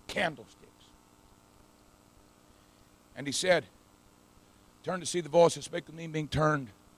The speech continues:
I saw one likened to the Son of Man. And he began to describe him, clothed with a garment down to the foot, girt about the paps with a golden girdle. His head and his hairs were white like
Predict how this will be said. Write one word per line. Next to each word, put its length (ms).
I 60
saw 260
one 220
likened 340
to 60
the 80
Son 260
of 60
Man. 220
And 500
he 60
began 280
to 60
describe 460
him, 80
clothed 380
with 100
a 60
garment 400
down 220
to 80
the 60
foot, 140
girt 200
about 260
the 80
paps 400
with 140
a 40
golden 560
girdle. 300
His 200
head 260
and 80
his 140
hairs 300
were 80
white 360
like 180